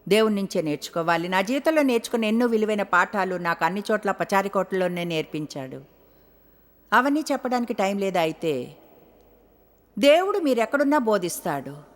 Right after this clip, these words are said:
యేసు కూడా ఈ సైలెంట్ ఇయర్స్ ఉన్నాయి. లూకా రెండో అధ్యాయం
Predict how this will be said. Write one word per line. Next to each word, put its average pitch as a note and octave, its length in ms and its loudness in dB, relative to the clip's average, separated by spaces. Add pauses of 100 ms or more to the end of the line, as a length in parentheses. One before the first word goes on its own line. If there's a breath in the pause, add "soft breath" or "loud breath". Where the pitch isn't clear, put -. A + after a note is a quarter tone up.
(2500)
యేసు F#4 280 4
కూడా F#4 220 2
ఈ E4+ 100 0
సైలెంట్ B3 460 2
ఇయర్స్ F3+ 300 -2
ఉన్నాయి. D3 400 -12 (1400)
లూకా C#4+ 340 4
రెండో G#3 320 0
అధ్యాయం D#3 760 -2